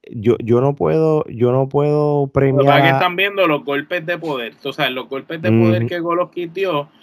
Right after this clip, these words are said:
Speaker 2: en, en esos rounds que fueron bien, bien fuertes.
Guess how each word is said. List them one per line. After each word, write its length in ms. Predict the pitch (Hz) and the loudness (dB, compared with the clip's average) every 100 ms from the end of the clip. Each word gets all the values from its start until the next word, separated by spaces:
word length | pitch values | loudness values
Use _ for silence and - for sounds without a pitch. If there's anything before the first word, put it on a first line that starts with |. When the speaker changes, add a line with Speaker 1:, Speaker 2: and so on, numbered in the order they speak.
| _ _ | _ _
Speaker 2:
en, 360 | 131 131 123 123 | -10 -8 -10 -8
en 320 | 139 127 123 | -6 -6 -6
esos 320 | 123 - 170 156 | -10 -6 -6 -4
rounds 480 | 160 160 160 156 - | -4 -4 -4 -6 -10
que 140 | 143 _ | -16 _
fueron 500 | 135 131 147 143 135 | -8 -6 -8 -8 -4
bien, 320 | 143 139 131 | -4 -4 -6
bien 220 | 123 139 | -4 -4
fuertes. 520 | 135 139 127 120 - | -4 -4 -4 -4 -14